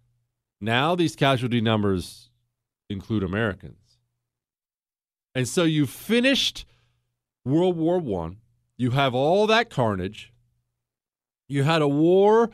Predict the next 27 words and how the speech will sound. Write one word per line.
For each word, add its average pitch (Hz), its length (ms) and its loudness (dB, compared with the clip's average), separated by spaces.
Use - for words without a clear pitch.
many 196 380 0
people 202 380 -2
leading 180 280 0
up 175 160 0
to 165 140 0
it 143 100 -2
didn't 170 260 0
want 202 120 0
to 196 60 -2
get 190 140 2
involved 143 440 0
in 143 160 0
anyway. 82 540 -6
And 156 200 2
then 220 240 4
what 208 160 4
happened 214 420 2
after 196 300 2
all 214 300 4
that, 220 280 4
between 196 400 -2
all 220 360 2
that 214 280 0
and 185 140 0
World 196 240 2
War 208 200 2
Two? 247 520 0